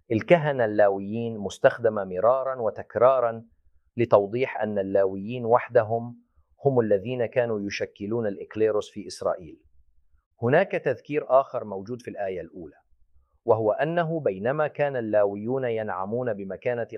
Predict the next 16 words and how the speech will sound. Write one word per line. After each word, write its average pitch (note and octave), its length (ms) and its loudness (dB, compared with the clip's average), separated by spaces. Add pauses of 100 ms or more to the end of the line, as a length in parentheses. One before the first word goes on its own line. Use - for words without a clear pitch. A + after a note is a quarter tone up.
قداسة A2 600 -2
أعلى G#2+ 280 0
من G#2 160 -8
الجميع F#2+ 680 -6 (580)
اللازمة A#2 500 2
ليكونوا A2 540 -4
خدام A#2+ 520 2
الله A#2+ 360 4
وكهنته، G#2+ 840 -4 (440)
فقد G2+ 300 0
دفعوا A2+ 560 2
أيضًا E3 340 -2
ثمنًا C3 420 -4
باهظًا A2+ 600 0
لهذا G#2 520 -2
الانتخاب. F2 640 -14